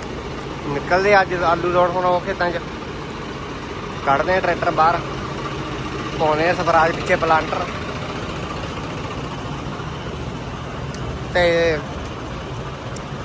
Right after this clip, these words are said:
ਜੋੜੇ ਦੇ ਪਿੱਛੇ ਪਾਈ ਹੋਈ ਟਰੈਲੀ ਉਦੋਂ ਦੀ ਪਰਸੋਂ ਦੀ। ਐਦੀ ਵੇ ਸ਼ੈੱਡ ਲਵਾ ਕੇ ਲਿਆਂਦੇ ਸੀ ਆਲੂ,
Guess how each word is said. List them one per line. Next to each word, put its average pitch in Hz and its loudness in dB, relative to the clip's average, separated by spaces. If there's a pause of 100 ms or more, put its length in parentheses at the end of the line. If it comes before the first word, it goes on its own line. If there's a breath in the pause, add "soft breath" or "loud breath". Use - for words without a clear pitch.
(140)
ਜੋੜੇ 175 4
ਦੇ 214 2
ਪਿੱਛੇ 202 -2
ਪਾਈ 190 4
ਹੋਈ 185 2
ਟਰੈਲੀ 175 2
ਉਦੋਂ 190 2
ਦੀ 185 -2
ਪਰਸੋਂ 190 2
ਦੀ। 190 -4 (4000)
ਐਦੀ 156 2
ਵੇ 170 6 (280)
ਸ਼ੈੱਡ 165 2
ਲਵਾ 170 8
ਕੇ 175 -2
ਲਿਆਂਦੇ 202 2
ਸੀ 196 2
ਆਲੂ, 196 4